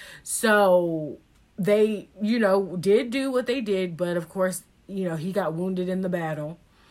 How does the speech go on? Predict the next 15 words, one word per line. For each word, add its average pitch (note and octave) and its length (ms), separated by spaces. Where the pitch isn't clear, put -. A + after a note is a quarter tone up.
And E3+ 680
what G#3+ 400
they G3+ 240
learn F#3 440
about G3 320
Rhett, E3+ 240
because, F3+ 320
of E3+ 100
course, G#3 320
he's F#3+ 240
not F3+ 180
had F3 180
this D#3+ 180
great F3 240
reputation E3 880